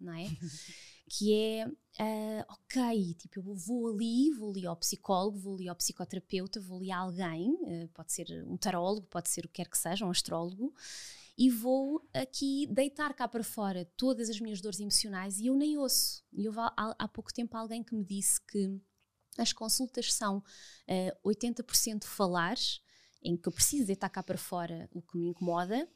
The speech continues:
Speaker 1: e vinte por cento ouvir.
Speaker 2: Hum.
Speaker 1: E eu disse, pois, mas a alma está no ouvir.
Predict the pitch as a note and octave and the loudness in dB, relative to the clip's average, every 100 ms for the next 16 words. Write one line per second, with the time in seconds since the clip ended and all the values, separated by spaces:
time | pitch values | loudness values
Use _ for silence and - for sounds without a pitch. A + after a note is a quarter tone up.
0 | _ G3+ F3+ A3 G#3+ - A3 G#3 G3+ F3 | _ -6 -4 -4 -2 -2 -2 -4 -8 -8
1 | E3+ E3 - - _ _ G#3+ F#3 F3 D#3+ | -6 -2 -2 -4 _ _ 0 2 2 -2
2 | D3 G#3+ G3+ A#3 G#3 G3+ - - G#3+ G#3 | -4 -4 0 0 0 0 -2 -2 -4 -2
3 | G#3 G3 G#3 G3 F#3+ G3 - G#3 F#3+ F#3+ | -4 -4 -4 -4 -6 -4 -2 -2 -4 -4
4 | F#3+ F3+ F#3 | -6 -6 -6